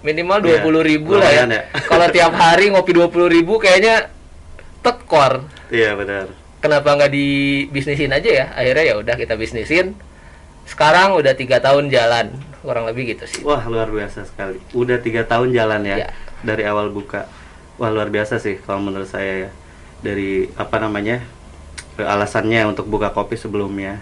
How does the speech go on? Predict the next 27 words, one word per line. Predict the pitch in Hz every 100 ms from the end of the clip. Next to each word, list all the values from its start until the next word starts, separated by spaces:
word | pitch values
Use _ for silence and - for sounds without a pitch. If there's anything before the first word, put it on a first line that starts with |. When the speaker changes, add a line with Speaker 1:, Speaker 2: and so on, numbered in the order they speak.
| -
Speaker 2:
gitu. | 98 - - - - - - -
Dan | 110 113
itu | 117 165
ternyata | - 123 107 - 156 156 - - -
ada | - 123 120
awalnya | 123 139 131 160
dari | 123 120
project | 117 - 127 123 127
juga | 156 185 151
gitu | 131 120
ya. | 120 123
Speaker 1:
Awalnya | 180 196 220
dari | - 175
project, | 156 143 139 -
benar, | 139 143
Speaker 2:
Dari | 127
Speaker 1:
benar. | 123
Speaker 2:
project | 123 123 123
Speaker 1:
Project | 120 170 165
Speaker 2:
arsitektur | 180
Speaker 1:
yang | 180 175
nggak | 175
Speaker 2:
landscape | 170
ya. | -
Speaker 1:
sengaja | 175 175 175 165
Speaker 2:
Nggak | 170 -
Speaker 1:
sebetulnya. | 143